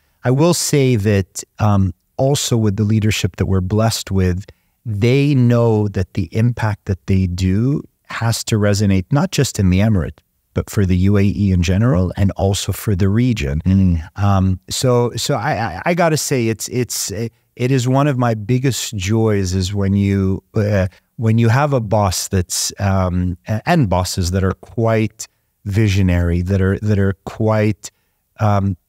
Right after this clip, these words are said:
Speaker 1: charming and, and, and, and, and easy to work with. Doesn't mean that they make your life easy every day. There are times where they need to drive you, and that resonates, and, and I love that.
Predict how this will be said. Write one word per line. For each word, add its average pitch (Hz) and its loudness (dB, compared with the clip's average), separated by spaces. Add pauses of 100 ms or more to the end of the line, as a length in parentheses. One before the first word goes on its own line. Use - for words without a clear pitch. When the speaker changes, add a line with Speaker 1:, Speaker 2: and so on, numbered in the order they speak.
Speaker 1:
charming 104 2
and, 95 0
and, 101 0
and, 101 0
and, 107 0 (120)
and 113 0
easy 127 -2
to - -4
work 104 0
with. 82 -2 (180)
Doesn't 202 0
mean 180 4
that 123 -2
they 120 2
make 113 2
your 110 2
life 104 0
easy 104 0
every 87 0
day. 110 2 (100)
There 90 -2
are 92 0
times 135 0
where 98 0
they 95 2
need 117 2
to 104 0
drive 95 0
you, 95 2
and 92 2
that 92 -2
resonates, 101 0
and, 101 -2
and 104 -2
I 95 0
love 110 0
that. 82 -4